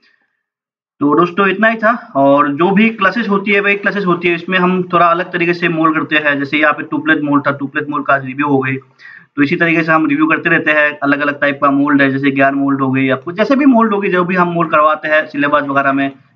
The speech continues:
तो हम इसकी review वगैरह करते रहते हैं, जो भी जितना भी आपने homeworks वगैरह बनाए हैं।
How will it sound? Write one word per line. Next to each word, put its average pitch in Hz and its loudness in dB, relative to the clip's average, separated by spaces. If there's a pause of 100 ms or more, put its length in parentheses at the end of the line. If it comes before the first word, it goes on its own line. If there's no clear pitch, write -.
(100)
तो 139 -12
हम 143 4
इसकी 151 -2
review 143 4
वगैरह 147 0
करते 139 -4
रहते 143 -2
हैं, 139 0
जो 131 -2
भी 139 2
जितना 131 -2
भी 139 0
आपने 139 -2
homeworks 131 0
वगैरह 131 -2
बनाए 127 0
हैं। 131 -12